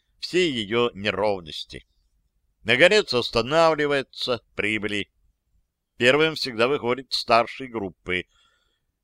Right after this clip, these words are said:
Это делать категорически запрещено, потому что старший группы является и секретоносителем. Он никак не должен попасть в руки противника.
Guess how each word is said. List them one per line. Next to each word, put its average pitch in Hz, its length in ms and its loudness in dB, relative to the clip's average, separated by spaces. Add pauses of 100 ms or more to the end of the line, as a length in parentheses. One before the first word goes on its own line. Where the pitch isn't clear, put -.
(140)
Это 117 460 2
делать 117 340 2
категорически 110 840 -4
запрещено, 110 800 -4
потому 101 380 -4
что 104 180 -6
старший 104 440 0
группы 107 440 -6 (360)
является 113 720 2
и 110 200 -6
секретоносителем. 110 1300 -6 (280)
Он 127 240 2
никак 143 380 0
не 117 120 -4
должен 104 360 -2
попасть 120 420 -2
в - 20 -8
руки 107 220 -8
противника. 110 640 -10